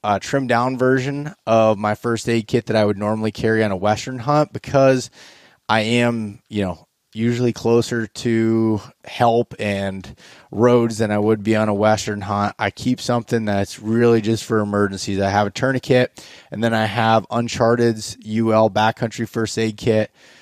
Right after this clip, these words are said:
Super lightweight. Uh, I'll list all of the, the contents that I keep in there over in the, on the,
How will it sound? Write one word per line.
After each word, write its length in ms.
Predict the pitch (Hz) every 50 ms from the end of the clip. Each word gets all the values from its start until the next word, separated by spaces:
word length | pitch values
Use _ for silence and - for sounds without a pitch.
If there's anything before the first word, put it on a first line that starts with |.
| _ _ _
Super 500 | - - - - 175 175 165 - 156 147
lightweight. 680 | 139 135 135 135 131 104 110 117 120 120 117 113 104 -
Uh, 380 | - 113 110 107 110 107 101 -
I'll 160 | - 117 117
list 300 | 120 127 127 123 - -
all 280 | 107 113 117 117 117 117
of 100 | 107 101
the, 400 | 110 107 104 104 101 101 98 90 85 _ _ _ _ _ _ _
the 100 | 104 107
contents 680 | - - - 117 117 117 113 - 123 117 117 107 -
that 100 | 113 107
I 140 | 104 101 95
keep 340 | - - 120 120 117 - 117
in 140 | 113 110 110
there 480 | 113 110 107 107 107 104 104 101 - -
over 300 | 98 101 101 101 107 104
in 140 | 101 98 98
the, 320 | 98 95 95 95 90 87 _ _ _
on 200 | - 101 101 101
the, 200 | 95 95 92 87